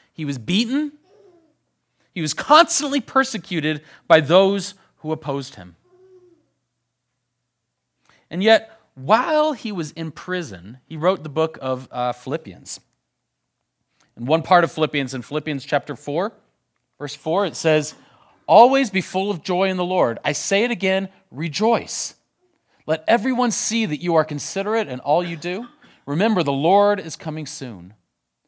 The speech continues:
Don't worry about anything. Instead, pray about everything. Tell God what you need and thank him for all he has done. Then you will experience God's peace, which, which exceeds anything we can understand.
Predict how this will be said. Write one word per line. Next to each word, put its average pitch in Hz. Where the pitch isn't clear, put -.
Don't 170
worry 170
about 156
anything. 143
Instead, 160
pray 202
about 135
everything. 156
Tell 233
God 170
what 156
you 147
need 139
and 170
thank 208
him 160
for -
all 175
he 175
has 165
done. 180
Then 233
you 254
will 220
experience 190
God's 175
peace, -
which, -
which 175
exceeds 226
anything 285
we 233
can 220
understand. 165